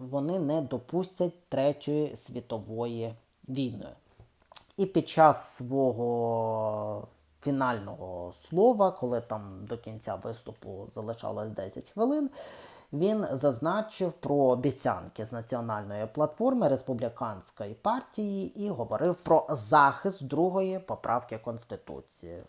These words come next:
В принципі, це теж він повторював під час своїх попередніх заходів. Ось такий виступ був від Дональда Трампа. Основний акцент був на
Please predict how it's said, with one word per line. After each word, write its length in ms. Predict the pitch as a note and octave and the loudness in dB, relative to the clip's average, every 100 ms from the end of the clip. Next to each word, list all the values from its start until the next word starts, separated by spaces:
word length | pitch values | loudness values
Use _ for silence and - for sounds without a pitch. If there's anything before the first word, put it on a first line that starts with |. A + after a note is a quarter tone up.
| _ | _
В 80 | - | -6
принципі, 440 | F#3+ F#3 - - | -6 -4 -6 -6
це 200 | - G2+ | -8 -8
теж 460 | - E3 F3 - - | 0 0 0 -6 -12
він 220 | B2 B2 B2 _ | -8 -8 -10 _
повторював 600 | - - - D#3+ C#3+ G#2+ | -14 -12 -6 -4 -4 -8
під 220 | - A2+ | -10 -12
час 220 | - C#3 - | -8 -8 -8
своїх 360 | - G#2 C3 | -10 -10 -10
попередніх 680 | - - G#2+ G#2+ A2 A#2 A2+ - _ _ - | -12 -8 -4 -2 -4 -6 -14 -16 _ _ -14
заходів. 560 | B2+ B2+ G#2 - - - - - - - - - | -2 -2 -2 -6 -18 -16 -10 -10 -8 -8 -2 10
Ось 180 | C#4+ D4 | 10 12
такий 540 | B3 - B3 A#3+ - - - | 6 8 6 6 4 -8 -8
виступ 640 | D#3 D3+ E3+ - B3+ B3+ - - - | 0 8 8 8 4 4 0 -10 -4
був 380 | D3 F3 G3 E3 - - | 0 4 4 2 -8 -10
від 360 | C#3+ D#3+ C#3+ C3+ | 2 4 4 6
Дональда 520 | D#3+ D3+ B2+ A#2 A2+ | 8 8 6 2 0
Трампа. 600 | - E3 G3+ B3 C4+ C4 C4 - - | 4 6 6 4 2 2 0 -10 -8
Основний 480 | C#3 - D3 B2+ A2 | -6 0 2 2 0
акцент 480 | G#2+ - A#2 G2+ G2+ | -4 -4 -6 -6 -8
був 320 | A2 A2 F#2+ - | -8 -6 -8 -8
на 340 | A#2 A#2+ A2 | -8 -4 -4